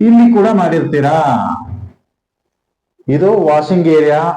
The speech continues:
ಇಲ್ಲಿ ಯುಟಿಲಿಟಿ ಇಲ್ಲಿ ಮಾಡಿರ್ತೀರಾ, ಹಾಗೆ ಇಲ್ಲೂ ಮಾಡಿರ್ತೀರಾ, ದಕ್ಷಿಣದ ಆಗ್ನೇಯದಲ್ಲೂ ಮಾಡಿರ್ತೀರಾ, ಅಥವಾ ಕೆಲವೊಂದು ಕಡೆ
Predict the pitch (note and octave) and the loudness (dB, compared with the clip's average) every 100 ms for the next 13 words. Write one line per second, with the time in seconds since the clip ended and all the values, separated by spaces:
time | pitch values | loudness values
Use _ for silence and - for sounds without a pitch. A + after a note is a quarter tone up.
0 | D#3 D#3 F#3 F#3 D3 D#3 G3+ G3+ G#3 F3+ | 0 2 2 2 2 0 0 0 0 0
1 | F#3 B3 A3+ F3 E3 - D#3+ D3+ D3 D#3 | 2 2 2 0 0 0 -2 -2 -2 -2
2 | F3 F3 D3+ F#3 G3 F3 C#3+ C3+ C3+ C3 | 0 0 2 2 2 0 -2 -4 -2 0
3 | C#3 - C3 - - G3 G3 G3 B3 A#3+ | 0 -2 -4 -4 -4 -2 0 0 -2 -2
4 | - - - - G#2+ C#3 F#3 G3+ G3 G3+ | -8 -10 -4 -2 -2 0 0 0 0 2
5 | G#3 G#3+ F#3 F3+ F#3+ F#3 F#3+ G3 F#3+ F#3+ | 2 0 0 0 0 0 0 -2 -8 -14
6 | - _ - B2+ - D#3+ C#3 E3+ D#3 G2 | -18 _ -8 -6 -2 -2 0 0 -2 -4
7 | - B2 - F3 F#3+ G3 F3+ G3 G#3+ | -8 -10 -6 -2 0 0 0 0 0